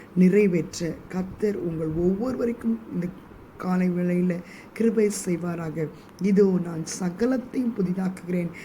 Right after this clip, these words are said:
எல்லாருடைய எண்ணங்கள், செயல்கள், கர்த்தர் செயல்படும்படியான காரியங்களை கர்த்தர் அனுப்பி வைத்து, இந்த நாளில் ஒரு புதிதான காரியத்தை செய்து, உயிர்த்தெழுதலின் தேவன் உங்களோடு இருக்கின்றார்.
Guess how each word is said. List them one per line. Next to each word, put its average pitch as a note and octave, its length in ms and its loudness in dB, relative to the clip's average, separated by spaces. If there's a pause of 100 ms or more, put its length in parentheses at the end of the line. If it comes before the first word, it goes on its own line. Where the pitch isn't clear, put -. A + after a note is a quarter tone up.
(140)
எல்லாருடைய F#3+ 680 0
எண்ணங்கள், F#3 600 2
செயல்கள், F#3+ 720 0 (360)
கர்த்தர் G3+ 560 -4 (180)
செயல்படும்படியான F#3+ 1080 0
காரியங்களை F#3 720 0 (340)
கர்த்தர் F#3 480 -2
அனுப்பி A3+ 440 2
வைத்து, D#3+ 480 0 (300)
இந்த G#3+ 380 4
நாளில் F3 460 0
ஒரு E3 240 -2
புதிதான A3+ 640 2
காரியத்தை F#3+ 500 -2
செய்து, F3 560 0 (520)
உயிர்த்தெழுதலின் F#3 800 4
தேவன் A#3+ 560 4 (280)
உங்களோடு F3 540 6
இருக்கின்றார். F3 680 -2